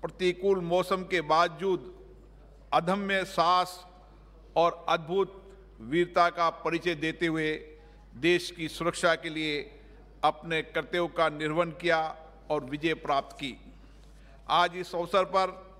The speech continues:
हम अपने वीर सैनिकों को नमन करते हैं तथा शहीदों के प्रति अपनी कृतज्ञता व्यक्त करते हैं,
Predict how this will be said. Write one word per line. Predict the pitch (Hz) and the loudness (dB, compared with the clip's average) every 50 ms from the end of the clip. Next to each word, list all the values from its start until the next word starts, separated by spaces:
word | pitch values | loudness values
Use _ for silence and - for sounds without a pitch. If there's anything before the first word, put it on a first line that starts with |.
| - - - - - - - - - - - - - | -20 -20 -20 -20 -20 -20 -20 -20 -20 -20 -20 -20 -6
हम | - 170 185 190 | 4 4 4 4
अपने | 190 180 - - 196 190 190 190 175 | 4 -4 -6 -8 -4 -2 0 0 0
वीर | 165 185 196 196 196 | 0 -2 -2 -2 -2
सैनिकों | 175 - 190 190 190 190 190 180 185 190 190 180 | -2 0 0 0 0 0 -4 -2 0 -2 -2 0
को | 180 196 190 165 | 0 -2 -2 0
नमन | 156 180 175 185 180 180 190 | 0 2 2 2 0 2 -2
करते | 185 175 - 185 185 | -2 -2 -2 -4 -4
हैं | 180 185 185 190 - - - - - - - - - - - - - 170 | -2 -2 -4 -6 -8 -14 -20 -20 -20 -20 -20 -20 -20 -20 -20 -6 -4 -4
तथा | 175 - 185 180 175 175 | 0 2 2 0 0 0
शहीदों | - 175 170 175 175 185 185 180 | -2 -2 -2 0 0 -2 -2 -2
के | 185 175 175 | -4 -6 -6
प्रति | 175 165 139 - 170 170 165 | -6 -8 -10 -6 -4 -2 -2
अपनी | 156 160 - 156 156 156 156 156 - - - - - - | -4 -4 -6 -8 -8 -6 -8 -10 -14 -20 -20 -20 -14 -14
कृतज्ञता | - - - 190 170 160 160 123 - 165 156 151 151 147 - - - 139 | -14 -8 -6 -8 -8 -8 -10 -2 0 0 0 0 -2 -4 -8 -14 -14 -4
व्यक्त | 147 151 - - - - | -4 -4 -4 -4 -12 -10
करते | 143 127 110 - 165 151 | -10 -10 -4 -4 -4 -4
हैं, | 131 113 90 | -4 -8 -12